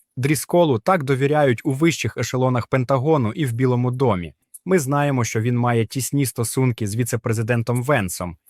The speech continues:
а також у досить тривожний час для американської дипломатії щодо завершення російської війни в Україні. Ми бачили повідомлення про те, що американці, можливо, працюють з деякими людьми з Москви над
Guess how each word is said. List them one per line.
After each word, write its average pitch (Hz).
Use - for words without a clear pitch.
а 123
також 143
у 139
досить 135
тривожний 131
час 131
для 170
американської 127
дипломатії 120
щодо 131
завершення 113
російської 107
війни 117
в 104
Україні. 110
Ми 185
бачили 127
повідомлення 127
про 120
те, 135
що 107
американці, 135
можливо, 127
працюють 117
з 101
деякими 113
людьми 117
з 92
Москви 117
над 117